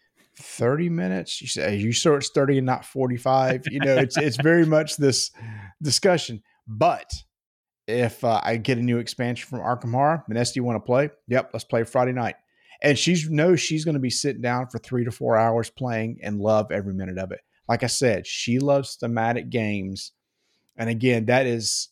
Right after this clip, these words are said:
the third edition is so well tweaked and streamlined now that it is, there's a lot to it, especially setting it up. But as you play the game and the game flows,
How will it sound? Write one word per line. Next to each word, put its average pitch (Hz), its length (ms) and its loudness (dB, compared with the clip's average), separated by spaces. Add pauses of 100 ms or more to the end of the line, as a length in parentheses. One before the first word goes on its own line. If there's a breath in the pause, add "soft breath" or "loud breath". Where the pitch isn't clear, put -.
the 139 120 -2
third 135 280 2
edition 120 640 -2
is 107 540 -4
so - 480 2
well 139 340 4
tweaked 127 460 -2
and 104 120 -4
streamlined 117 600 -4
now 104 300 0
that 104 240 0
it 110 180 0
is, 107 380 -8 (960)
there's 226 280 4
a 247 60 4
lot 180 500 2
to 127 260 4
it, 120 140 4
especially 147 500 0
setting 127 420 0
it 113 140 0
up. 113 260 4 (220)
But - 180 0
as 127 260 2
you 117 60 0
play 160 300 2
the 156 100 -2
game 135 320 2
and 113 100 2
the 104 60 0
game 123 400 0
flows, 120 800 0